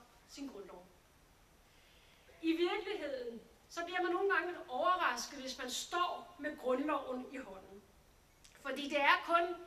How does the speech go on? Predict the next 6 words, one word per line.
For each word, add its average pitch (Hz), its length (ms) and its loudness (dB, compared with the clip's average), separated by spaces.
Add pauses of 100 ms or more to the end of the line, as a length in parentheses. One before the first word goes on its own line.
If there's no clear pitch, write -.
(260)
en 285 160 -4
ganske 349 520 0
beskeden 359 600 0
samling 277 640 -4 (220)
af 277 120 -6
paragraffer. 208 600 -4